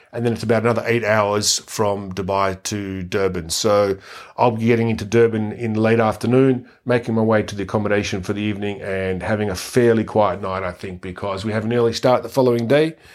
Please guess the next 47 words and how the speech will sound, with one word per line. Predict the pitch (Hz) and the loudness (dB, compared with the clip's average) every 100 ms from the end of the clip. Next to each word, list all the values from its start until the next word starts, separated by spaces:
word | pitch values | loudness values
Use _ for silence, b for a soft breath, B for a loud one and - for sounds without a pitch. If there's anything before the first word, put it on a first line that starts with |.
| B B B | B B B
Uh, | 120 110 107 | -4 0 0
we'll | 113 | 0
be | 110 | 0
heading | 110 117 113 | 0 2 2
off | 110 | 0
to | - 110 | -4 0
our | 104 101 98 | 4 4 2
game | 92 123 123 | 0 0 4
lodge, | 131 123 120 - B B B _ | 4 2 -4 -14 B B B _
uh, | 120 107 107 104 104 104 | -4 -2 0 0 0 0
at | 110 | 0
about | 107 107 107 | 2 2 4
eight, | 110 | 2
eight | 104 107 | 0 0
thirty | 120 113 | 2 2
in | 101 | 0
the | 107 | 2
morning, | 131 131 127 | 4 4 0
and | 107 104 | -2 -4
I | |
think | 107 127 110 | -2 -4 -4
it | |
will | - | -10
be | 104 95 | -12 -12
pretty | - 165 160 131 | -2 -2 0 -2
full | 113 127 110 | 0 0 4
on, | 110 101 | 2 2
I'm | 92 95 | -4 -4
hoping, | 101 95 98 92 B B | -6 -6 -8 -10 B B
in | 101 | -8
terms | 92 113 101 | 0 2 2
of | 92 | 2
wildlife. | 92 92 92 85 - | 2 2 0 -6 -2
My | 104 92 _ _ | -4 -4 _ _
big | - 208 160 | 2 4 4
hope | 120 117 113 | 4 4 2
is | 113 104 | -4 -2
that | 104 98 | -6 -8
we | 110 113 | -8 -4
might | 113 107 90 | -4 -4 -8
get | 110 92 | -12 -8
leopards. | 104 87 90 85 - B B B B | -8 -8 -8 -8 -10 B B B B
I | 104 101 | 0 2
have | 110 127 120 | 4 2 2
seen | - 131 | 2 4
a | 117 | 4
leopard | 117 117 107 104 | 4 2 -4 -4